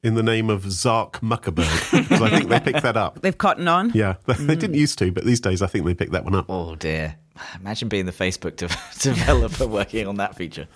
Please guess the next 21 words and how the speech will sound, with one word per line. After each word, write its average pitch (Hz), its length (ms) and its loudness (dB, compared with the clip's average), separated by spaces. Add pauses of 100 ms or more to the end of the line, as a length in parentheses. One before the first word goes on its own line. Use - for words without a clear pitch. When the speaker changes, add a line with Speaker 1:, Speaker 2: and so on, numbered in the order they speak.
(300)
Speaker 3:
So 127 260 4 (220)
<laughs> 117 200 -6
we're 139 240 2
gonna 180 180 2
link 143 260 2
to, 113 280 2
uh, 104 80 4
Mozilla's 101 420 0
Privacy 98 440 0
Not 98 140 -2
Included 135 380 0
guide 127 340 2
in 95 100 -4
the 82 60 -4
show 131 220 0
notes, 120 400 -2 (500)
and 113 640 0
you 135 160 -6
can, 147 460 -4
you 170 100 -8
know, - 180 -6